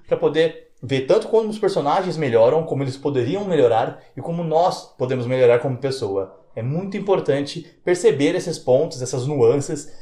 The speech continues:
essa, esses detalhes sensíveis na história da série. Falando agora um pouco sobre aqueles que tentam ser aceitos, né?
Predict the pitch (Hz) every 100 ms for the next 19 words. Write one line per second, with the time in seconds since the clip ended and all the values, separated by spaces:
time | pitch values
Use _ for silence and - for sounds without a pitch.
0 | - - 139 160 160 160 151 160 170 180
1 | - 214 214 165 190 180 185 - - -
2 | 160 160 - 120 120 131 - 104 98 101
3 | - _ _ _ _ _ _ _ _ _
4 | _ _ _ - 190 240 220 165 160 139
5 | 147 151 143 147 127 123 - - 131 -
6 | 165 175 - 135 - 190 220 185 143 -
7 | 170 120 - 143 170 160 120 117 110